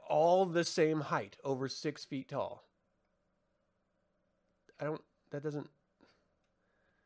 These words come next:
oy vey. They're all scaly scum. Longtime five E player, and we don't think like that in game at all. Well, that's good, Solid Combi, because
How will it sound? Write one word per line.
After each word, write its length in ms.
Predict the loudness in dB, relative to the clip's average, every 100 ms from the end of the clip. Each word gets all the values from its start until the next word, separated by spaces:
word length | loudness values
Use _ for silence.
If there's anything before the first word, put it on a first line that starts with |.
| _ _ _ -16
oy 100 | -16
vey. 280 | -14 -16 -18 _ _ _ _ _ _ _ _ _ _ _ _ _ _ _ _ _ _ _ _ _ _ _ _ _ _ _ _ -10
They're 180 | -6
all 140 | -4 -4
scaly 480 | -6 -6 -6 -6 -8
scum. 420 | -6 -4 -4 -2
Longtime 600 | 2 2 2 -2 -4 -4
five 240 | -4 -6
E 80 | -6
player, 340 | -6 -6 -4 -4
and 140 | -4
we 80 | -4
don't 220 | -4 -6
think 160 | -10 -10
like 180 | -8
that 160 | -8 -8
in 100 | -8
game 320 | -8 -10 -10 -14 -14
at 100 | -10
all. 300 | -8 -10 -12 _ _ _ _
Well, 100 | 4
that's 240 | 6 6 4
good, 260 | 4 4
Solid 240 | 2 -4 -4
Combi, 300 | -8 -10 -10
because 500 | -4 -2 -4 -10